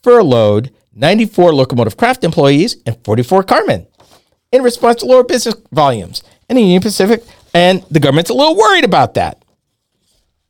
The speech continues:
Here's some more current statistics on the Union Pacific.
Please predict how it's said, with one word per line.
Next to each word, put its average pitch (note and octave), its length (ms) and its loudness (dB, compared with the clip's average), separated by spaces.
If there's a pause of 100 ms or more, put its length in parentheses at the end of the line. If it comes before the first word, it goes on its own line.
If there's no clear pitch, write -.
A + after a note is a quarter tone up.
Here's - 180 -6
some B3+ 200 -2 (100)
more A#3+ 460 2
current C#4 320 0
statistics - 580 -4
on B2 80 -2
the B2 80 2
Union A2+ 220 0
Pacific. - 540 -10